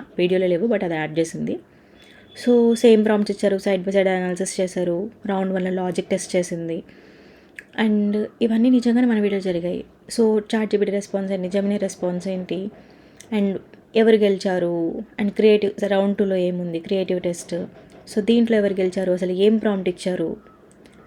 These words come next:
ప్రాంప్ట్స్ కూడా అది కింద బ్రాకెట్లో పెట్టి నీట్గా ఇచ్చేసింది. And దీంట్లో ఎవరు గెలిచారు,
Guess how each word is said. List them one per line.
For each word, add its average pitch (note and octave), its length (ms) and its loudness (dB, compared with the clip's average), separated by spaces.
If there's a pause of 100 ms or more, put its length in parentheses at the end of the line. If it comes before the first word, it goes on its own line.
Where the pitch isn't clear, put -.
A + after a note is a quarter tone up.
(300)
ప్రాంప్ట్స్ A#3 460 2
కూడా B3+ 260 4
అది A3 160 -2
కింద G#3 240 0 (460)
బ్రాకెట్లో G3 440 -4
పెట్టి F3+ 280 -6 (500)
నీట్గా C4+ 360 2
ఇచ్చేసింది. F#3+ 500 -4 (1400)
And A3+ 160 6
దీంట్లో G#3+ 300 6
ఎవరు F#3 200 -2
గెలిచారు, F#3 360 0